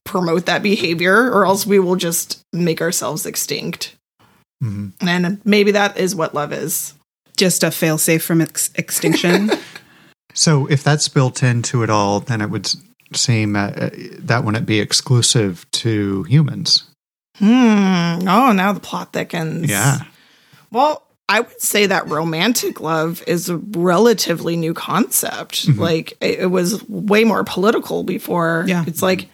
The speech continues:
Speaker 1: okay, we want to not be at war with this country, so we're gonna wear our princess to your prince.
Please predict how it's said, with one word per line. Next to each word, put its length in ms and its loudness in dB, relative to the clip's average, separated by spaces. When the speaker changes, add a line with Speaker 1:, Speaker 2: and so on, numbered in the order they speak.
Speaker 1:
okay, 380 4
we 180 6
want 400 4
to 200 2
not 220 2
be 120 4
at 140 2
war 200 6
with 140 0
this 180 2
country, 800 0
so 180 -6
we're 100 0
gonna 220 0
wear 260 2
our 220 2
princess 580 -2
to 140 -2
your 260 0
prince. 680 -2